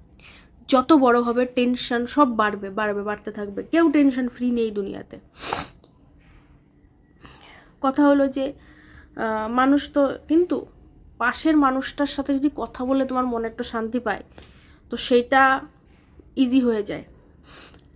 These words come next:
চির সত্যি কথা, একটা সময় অবধি তোমার বাবা মার সঙ্গে ঘুরতে ভালো লাগে না, একটা সময়ের পরে।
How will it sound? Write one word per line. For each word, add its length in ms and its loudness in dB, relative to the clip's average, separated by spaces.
চির 220 2
সত্যি 400 0
কথা, 260 -2
একটা 260 -4
সময় 420 0
অবধি 380 -4
তোমার 440 0
বাবা 320 2
মার 200 2
সঙ্গে 360 -4
ঘুরতে 560 -4
ভালো 220 -4
লাগে 240 -10
না, 120 -18
একটা 240 -6
সময়ের 340 0
পরে। 320 0